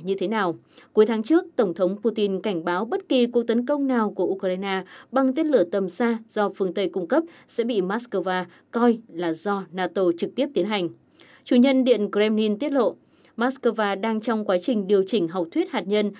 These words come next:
hạ ngưỡng sử dụng hạt nhân. Theo đó, một cuộc tấn công tầm xa của Ukraine bằng vũ khí phương Tây sẽ bị coi là vượt lằn ranh đỏ. Trước đó, Tổng thống Putin cũng cảnh báo Nga có thể trang bị cho đối thủ của phương Tây những loại vũ khí tương tự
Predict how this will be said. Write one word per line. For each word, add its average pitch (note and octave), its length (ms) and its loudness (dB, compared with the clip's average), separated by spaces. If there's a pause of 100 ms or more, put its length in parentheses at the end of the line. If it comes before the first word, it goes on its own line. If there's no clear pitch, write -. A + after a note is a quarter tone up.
(140)
hạ B3+ 220 -2
ngưỡng G#3+ 320 -2
sử B3+ 200 2
dụng F3 200 -2
hạt F3 200 -10
nhân. G3 240 0 (360)
Theo A3+ 120 0
đó, F#3+ 260 0
một C4+ 280 2
cuộc G#3+ 180 -2
tấn G#3+ 160 0
công B3 220 0
tầm A3 180 2
xa A#3+ 360 2
của F#3+ 100 -2
Ukraine F#3+ 640 -2 (260)
bằng B3 200 2
vũ A#3 160 -4
khí A#3+ 240 -2
phương A#3+ 280 0
Tây A3 240 0 (220)
sẽ A3 160 -6
bị B3+ 180 -4
coi A3+ 240 0 (100)
là F3 140 -4
vượt E3 260 -4
lằn E3+ 220 -2
ranh F#3 220 -6
đỏ. E3 240 0 (480)
Trước C#4 160 -2
đó, G3+ 260 0
Tổng G3+ 200 0
thống F3 200 -4
Putin G3+ 340 -2
cũng G3+ 200 -4
cảnh A3+ 240 -4
báo F#3+ 280 0 (260)
Nga D4 240 0
có E4+ 120 0
thể D#4+ 200 2
trang A3+ 240 -2
bị A3 240 -2
cho A3+ 120 -6
đối F#3+ 140 0
thủ A3+ 280 0
của E3+ 100 0
phương F#3+ 240 -4
Tây F#3+ 280 0 (100)
những A3 220 0
loại C4+ 240 -4
vũ G3+ 220 -6
khí G3+ 320 -4
tương A#3 180 4
tự A#3 160 2